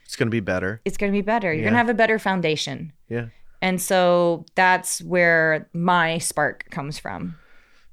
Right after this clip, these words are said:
Speaker 1: Gotcha. So how did it start to, when did it start to become, like, a holistic thing, even to reach into, like, health and all that? Like, did it start with mental health being the first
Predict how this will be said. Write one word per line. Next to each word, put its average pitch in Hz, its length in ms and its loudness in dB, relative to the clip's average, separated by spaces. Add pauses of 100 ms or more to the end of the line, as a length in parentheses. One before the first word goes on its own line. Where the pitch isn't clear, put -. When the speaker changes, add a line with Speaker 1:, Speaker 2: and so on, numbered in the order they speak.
Speaker 1:
Gotcha. 131 640 -8 (640)
So 160 320 4
how 156 240 -2
did 185 120 0
it 175 140 -2
start 160 280 0
to, 147 200 -4 (580)
when 156 240 0
did 165 140 -2
it 120 100 2
start 143 220 -2
to - 40 -16
become, 131 280 -6
like, 120 160 -4
a 110 60 -2
holistic 110 560 -4
thing, 104 200 -6
even 107 280 -6
to 98 160 -6
reach 95 320 -8
into, 92 260 -6
like, 85 240 -6
health 117 380 -4
and 65 100 -10
all 52 140 -10
that? 50 280 -10 (680)
Like, 107 200 -8
did 117 160 0
it 101 60 -4
start 110 380 0
with 113 160 -4
mental 113 320 0
health 120 340 0
being 131 320 0
the 123 340 -2
first 127 560 -2